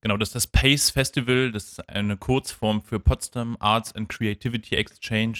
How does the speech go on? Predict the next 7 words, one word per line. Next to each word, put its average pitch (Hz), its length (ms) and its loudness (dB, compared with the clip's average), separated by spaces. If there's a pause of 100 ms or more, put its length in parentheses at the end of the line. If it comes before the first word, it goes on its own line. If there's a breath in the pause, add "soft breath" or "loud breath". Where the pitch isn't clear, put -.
zu - 120 -4
Deutsch 107 480 2 (260)
der 110 60 2
Potsdamer 123 480 4
Kunst- 139 380 0
und 113 100 -2
Kreativitätsaustausch. 104 1300 -4